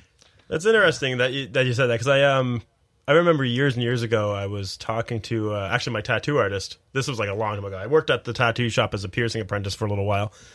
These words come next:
um, when I was a kid. And, uh, he had shown me something that he drew, and I was like, "Oh, man, I wish I could draw."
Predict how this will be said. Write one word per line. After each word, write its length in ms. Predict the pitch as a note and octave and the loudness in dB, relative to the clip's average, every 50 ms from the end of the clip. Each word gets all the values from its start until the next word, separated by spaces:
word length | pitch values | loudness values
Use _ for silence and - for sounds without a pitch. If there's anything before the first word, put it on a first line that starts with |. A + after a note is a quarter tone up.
| - _ _ _ - | -20 _ _ _ -4
um, 400 | A2+ G#2+ G2 F#2+ F#2 F#2 F#2 F#2 | -2 0 0 0 0 -2 -2 -2
when 100 | G2+ A2 | -2 -2
I 20 | G#2+ | -2
was 100 | G2+ G2 | -2 -4
a 40 | |
kid. 300 | F#2+ - - A#2 G#2+ G2 - _ _ _ _ - - | -4 -2 0 0 0 -2 -4 _ _ _ _ -6 -4
And, 360 | A#2 A2 G#2+ G#2+ G#2 G2+ G2 - _ _ _ _ _ _ _ _ - | -2 -2 -2 -2 -4 -4 -6 -10 _ _ _ _ _ _ _ _ -6
uh, 460 | A#2+ A#2 A#2 A2+ A2 A2 G#2+ G#2+ G#2 | -4 -2 -2 -2 -2 -2 -2 -4 -2
he 140 | F#2+ C3+ C3+ | 0 0 0
had 140 | C3 A#2+ - - _ _ _ _ _ _ _ - | 0 -2 -8 -18 _ _ _ _ _ _ _ -8
shown 200 | - - F3+ F#3 | -2 0 0 2
me 80 | F3+ D#3 | 2 0
something 220 | D#3 D3+ D3 C#3 | 0 0 0 0
that 100 | C3 B2 | 0 0
he 60 | B2+ | 0
drew, 240 | A#2 A#2 B2+ B2+ B2+ | 0 0 0 0 2
and 80 | B2 A#2 | 2 0
I 20 | |
was 80 | A2+ G#2+ | 0 -2
like, 80 | B2 B2+ | -4 -6
"Oh, 140 | C#3+ C#3 A#2 | -6 -6 -4
man, 200 | A2+ B2+ C3 B2 | -4 -4 -2 -2
I 40 | A#2+ | -2
wish 160 | D3 E3+ - | -2 0 0
I 140 | - - E3+ | 2 0 2
could 140 | D#3 A#2 | 0 -2
draw." 320 | G2 G#2 G2 F#2+ F#2 G2 | -4 -4 -4 -4 -4 -6